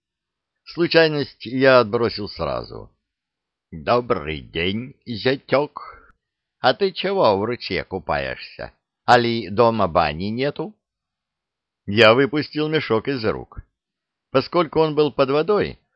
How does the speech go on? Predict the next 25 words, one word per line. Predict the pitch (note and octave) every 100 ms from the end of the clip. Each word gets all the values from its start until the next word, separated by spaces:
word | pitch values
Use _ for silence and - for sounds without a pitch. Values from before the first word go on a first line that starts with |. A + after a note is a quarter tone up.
| _ -
то |
Илья | A2 A2 G2+ G2 G#2+
его | A2 A#2 C#3
и | C#3+
не | D3+
увидел. | E3 E3+ C#3 C2+ A#1 A1+ - _ _ _ _
Мешок | - A2+ G#3 G3+
лёг | D#3+ F3 D3+
на | B2+
дно, | E2+ E2+ F2 D#2+
а | G2+
я | C#3 D#3
выбрался | C#3 C3+ C#3+ C3
на | C#3 A#2+
берег. | D#2+ E2 E2+ - _ _ _ _ _ _ _ _ _ _ _ _
«Ты | F#2+ G#2
никак | G#2+ G2 G#2+ G#2+
следишь | - G2+ E2+ F#2+ E2+
за | A#2
мной, | C3 B2 D#2+ -
Илья. | G2+ G2+ C2+ A1+ - _ _ _ _ -
Вот | B2 A#2+ C3
уж | D3 -
не | C3 C#3
думал, | C3+ C3+ C3+ C#3